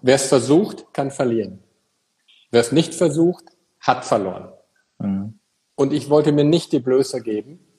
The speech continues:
Speaker 1: irgendwann mal in die Kiste zu steigen und zu sagen, "Du hast es noch nicht einmal versucht."
Speaker 2: Mhm.
Speaker 1: Die Blöße wollte ich mir selber nicht geben.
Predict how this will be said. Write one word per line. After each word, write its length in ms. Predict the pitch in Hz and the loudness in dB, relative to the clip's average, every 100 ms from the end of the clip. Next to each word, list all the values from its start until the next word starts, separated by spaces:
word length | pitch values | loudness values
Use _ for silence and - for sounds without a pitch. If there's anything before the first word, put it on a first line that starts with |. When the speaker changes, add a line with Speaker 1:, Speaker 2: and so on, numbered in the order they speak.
| _ _ | _ _
Speaker 1:
irgendwann 460 | 151 170 151 131 135 | 2 4 4 2 2
mal 180 | 135 123 | 2 0
in 100 | 120 | -2
die 100 | 110 | 0
Kiste 380 | - 147 - 151 | 0 0 -2 -4
zu 120 | 143 | -4
steigen 680 | - 131 123 127 143 147 - _ _ - | -2 0 2 2 0 -6 -10 _ _ -4
und 140 | 113 | 0
zu 100 | 120 | 0
sagen, 340 | 104 110 117 | 2 2 2
"Du 100 | 113 | 2
hast 140 | 110 - | 0 0
es 140 | - | -4
noch 160 | 98 - | -6 -2
nicht 440 | 104 110 135 - | 2 4 2 -2
einmal 300 | 117 104 101 | -6 -6 -10
versucht." 500 | - 110 - - - _ _ _ _ _ _ _ _ | -6 -6 -6 -12 -20 _ _ _ _ _ _ _ _
Speaker 2:
Mhm. 380 | 107 101 101 - | 0 0 0 -2
Speaker 1:
Die 80 | 120 | -2
Blöße 420 | 113 123 123 117 101 | 4 4 4 2 0
wollte 200 | 107 110 | 0 -2
ich 120 | - | -4
mir 140 | 107 | -4
selber 480 | 98 110 117 113 110 _ | 0 2 2 -2 -10 _
nicht 500 | - 104 104 - - _ _ _ _ | -6 -4 -4 -6 -20 _ _ _ _
geben. 360 | 98 135 - | -10 -10 -14